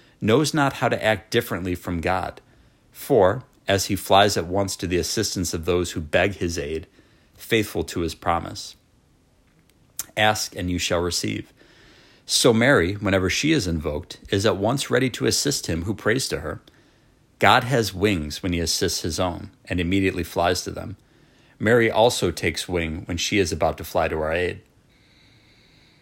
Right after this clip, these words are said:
And hence we see who the woman was, spoken of in the following verse of the Apocalypse,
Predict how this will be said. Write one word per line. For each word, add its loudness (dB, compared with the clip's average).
And 2
hence 0
we 0
see 2
who 0
the 2
woman 2
was, 0
spoken 0
of 2
in -2
the -2
following 4
verse 0
of -4
the 0
Apocalypse, -6